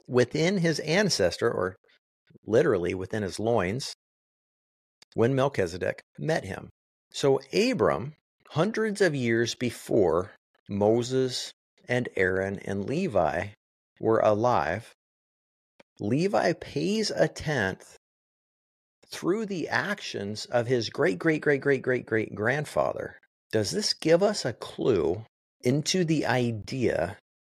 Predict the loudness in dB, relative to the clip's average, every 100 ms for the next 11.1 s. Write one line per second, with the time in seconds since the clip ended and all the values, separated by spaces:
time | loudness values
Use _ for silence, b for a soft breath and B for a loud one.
0 | _ -2 0 0 2 2 2 0 0 0
1 | 0 2 4 4 4 2 -4 -4 -4 -4
2 | -2 0 0 -2 -4 -2 0 0 -2 0
3 | 4 4 2 -2 -4 -10 _ _ _ _
4 | _ _ _ -2 2 0 2 2 2 2
5 | 0 0 -4 -6 -14 _ _ _ _ -8
6 | -2 2 2 2 -2 -4 4 6 6 4
7 | -2 -10 _ -4 -2 0 -2 -2 0 4
8 | 4 2 -2 -4 -12 _ -8 -2 0 -2
9 | -6 -16 _ _ _ _ _ -12 -6 0
10 | 2 2 2 -2 -4 0 0 2 0 -4
11 | -10